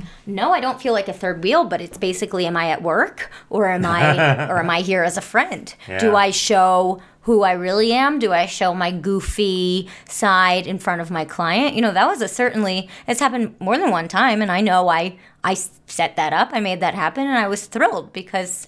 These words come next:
Speaker 1: any connection I can make, you know, obviously makes me happy, but, uh, but it <laughs> definitely was awkward.
Speaker 2: <laughs>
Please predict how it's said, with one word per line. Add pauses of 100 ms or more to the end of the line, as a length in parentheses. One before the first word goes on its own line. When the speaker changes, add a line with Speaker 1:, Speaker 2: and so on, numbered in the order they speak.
Speaker 1:
any
connection (300)
I
can
make,
you
know,
obviously
makes
me
happy,
but, (460)
uh,
but
it
<laughs>
definitely
was
awkward.
Speaker 2:
<laughs>